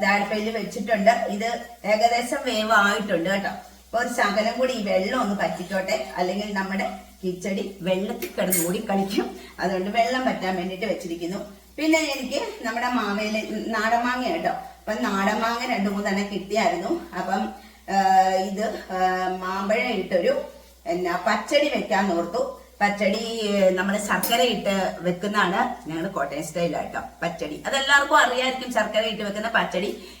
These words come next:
എനിക്കത് ചോറിന്റെ കൂടെ തിന്നാനൊന്നും വലിയ താല്പര്യമില്ല, അല്ലാണ്ട് വെറുതെ കഴിക്കാൻ ഇഷ്ടമാണ്. അപ്പൊ അത് വെക്കാന്ന് വെച്ചിട്ട് രണ്ട് മാങ്ങയുണ്ടായിരുന്നു, അത് ദേ വേവിച്ച് മുളക് പൊടിയും ഉപ്പും, ഏ, മാങ്ങയും കൂടി ഇട്ട് വേവിച്ച് വെച്ചിരിക്കുവാണ്.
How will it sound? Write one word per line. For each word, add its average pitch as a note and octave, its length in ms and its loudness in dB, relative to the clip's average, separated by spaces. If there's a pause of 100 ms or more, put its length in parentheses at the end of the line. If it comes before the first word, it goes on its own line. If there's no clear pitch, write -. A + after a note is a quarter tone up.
എനിക്കത് C#4+ 320 4
ചോറിന്റെ B3 380 4
കൂടെ C#4 200 4
തിന്നാനൊന്നും C4 480 4
വലിയ B3 160 4
താല്പര്യമില്ല, G#3 560 2
അല്ലാണ്ട് A#3+ 440 0
വെറുതെ B3 320 -2
കഴിക്കാൻ G#3 480 -2
ഇഷ്ടമാണ്. G3 720 -2 (140)
അപ്പൊ G3+ 140 4
അത് G#3 200 4
വെക്കാന്ന് G3 360 2
വെച്ചിട്ട് F#3+ 220 -6
രണ്ട് C#4 380 0
മാങ്ങയുണ്ടായിരുന്നു, E3+ 680 0 (160)
അത് F3 100 -6
ദേ F#3 200 0
വേവിച്ച് F3+ 560 -2 (400)
മുളക് F#3+ 240 0
പൊടിയും G#3+ 600 -4 (200)
ഉപ്പും, G3+ 500 -2 (360)
ഏ, G3 280 -2
മാങ്ങയും G#3 500 0
കൂടി A3 180 -4
ഇട്ട് - 380 -4
വേവിച്ച് G3 400 -4
വെച്ചിരിക്കുവാണ്. G3 880 -4